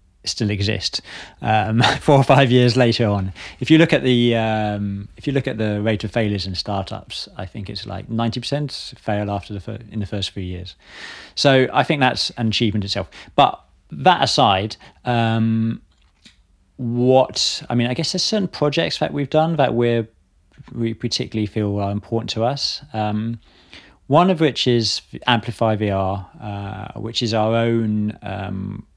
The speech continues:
internal I P, which is about exploring how music can be,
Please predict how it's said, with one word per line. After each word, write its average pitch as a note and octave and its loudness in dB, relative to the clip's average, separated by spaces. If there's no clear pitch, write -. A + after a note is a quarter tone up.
internal A2+ 0
I G2 -2
P, F2+ -6
which - -8
is G2 -4
about A2 2
exploring A#2 0
how G#2 0
music G#2 0
can G2+ -4
be, F#2+ -6